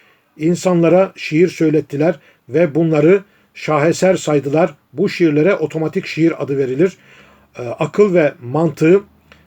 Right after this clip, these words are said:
değersiz saymışlardır. Onlara göre insanı yönlendiren içgüdülerdir, bilinçaltıdır. E,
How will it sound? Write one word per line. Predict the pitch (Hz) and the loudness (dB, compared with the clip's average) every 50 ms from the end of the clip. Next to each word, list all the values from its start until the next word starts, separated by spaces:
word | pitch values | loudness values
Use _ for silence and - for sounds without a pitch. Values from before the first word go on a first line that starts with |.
| _ - | _ -14
değersiz | 95 95 139 156 165 165 151 156 - 190 - | -6 -2 0 2 2 0 0 -2 -4 -6 -4
saymışlardır. | - 165 160 156 156 156 - - - 151 151 143 151 185 180 - _ _ _ _ _ _ _ _ _ _ _ _ _ _ _ - | -2 0 0 0 0 0 -4 -4 -2 -2 0 0 0 0 -2 -2 _ _ _ _ _ _ _ _ _ _ _ _ _ _ _ -6
Onlara | 135 147 160 156 160 165 196 196 | -2 0 0 2 2 4 4 4
göre | 175 165 160 156 165 180 185 - - | 4 4 4 4 4 4 2 -2 -4
insanı | 156 151 160 - - 165 160 170 190 175 147 | -4 -4 -4 -4 -2 -2 0 2 2 0 0
yönlendiren | 139 135 156 160 160 160 156 151 147 156 160 170 175 175 180 | 0 -2 0 0 0 -2 -2 -2 0 0 0 0 -2 -4 -4
içgüdülerdir, | 175 165 - - 170 151 160 156 151 147 139 135 170 170 175 120 | -8 -8 -6 -6 -6 -4 -2 0 0 0 0 0 -2 -4 -4 -4
bilinçaltıdır. | 139 151 175 175 - - 170 156 135 131 139 147 180 185 - _ _ _ _ _ _ _ _ _ _ _ _ _ _ _ _ _ _ _ - | -4 -2 0 -2 -2 -2 -2 -4 -4 -4 -2 -2 -2 -2 -2 _ _ _ _ _ _ _ _ _ _ _ _ _ _ _ _ _ _ _ -14
E, | - 127 | -10 -8